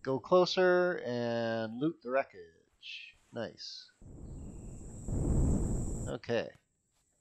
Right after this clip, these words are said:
Oh, it's actually pretty close to, uh, a fertile little area here with some, uh, with some snacks right there.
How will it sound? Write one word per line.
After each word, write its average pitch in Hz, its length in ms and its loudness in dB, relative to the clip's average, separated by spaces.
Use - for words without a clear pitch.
Oh, - 80 0
it's - 140 -4
actually 131 320 -2
pretty 120 260 -10
close 120 400 -2
to, 107 260 -2
uh, 92 320 -2
a 117 60 -6
fertile 123 680 2
little 113 240 0
area 147 420 4
here 208 240 0
with 202 240 -6
some, 113 480 -8
uh, 107 440 -4
with 120 140 -12
some 117 200 -12
snacks 147 840 -2
right 160 220 -12
there. 254 360 -4